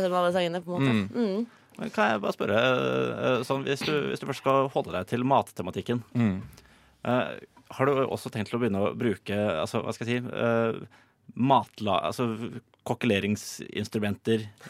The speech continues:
Speaker 3: i, i musikken.
Speaker 1: Wow.
Speaker 3: Er det en greie? Ja,
Speaker 2: Ja.
Speaker 3: altså, et,
Speaker 1: Det er
Speaker 3: jeg
Speaker 1: rått.
Speaker 3: spiller, spiller på gafler, på tallerkener og shit, jeg vet ikke.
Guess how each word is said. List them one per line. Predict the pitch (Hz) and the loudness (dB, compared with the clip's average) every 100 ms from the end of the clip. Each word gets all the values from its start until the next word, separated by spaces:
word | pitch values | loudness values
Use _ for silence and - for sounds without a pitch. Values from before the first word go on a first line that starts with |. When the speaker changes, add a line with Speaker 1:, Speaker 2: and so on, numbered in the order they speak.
| - | -6
Speaker 3:
i, | 110 101 107 95 104 | 0 6 6 6 2
i | 104 | 2
musikken. | 135 135 208 120 | 2 2 2 0
Speaker 1:
Wow. | 196 | 4
Speaker 3:
Er | 233 262 202 | 6 8 8
det | 170 | 8
en | 156 | 8
greie? | 135 202 | 6 6
Ja, | 339 | 4
Speaker 2:
Ja. | 427 226 | 6 6
Speaker 3:
altså, | - 254 | 6 4
et, | 170 | 4
Speaker 1:
Det | 180 | 8
er | 247 | 10
Speaker 3:
jeg | 294 | 12
Speaker 1:
rått. | 226 | 10
Speaker 3:
spiller, | 190 190 190 | 6 4 2
spiller | 208 180 | 0 6
på | 190 | 8
gafler, | 175 165 175 170 | 8 6 0 0
på | 175 | 2
tallerkener | 170 160 147 151 | 4 4 4 2
og | |
shit, | 180 202 | 0 0
jeg | 180 | 0
vet | - | 0
ikke. | 175 | -2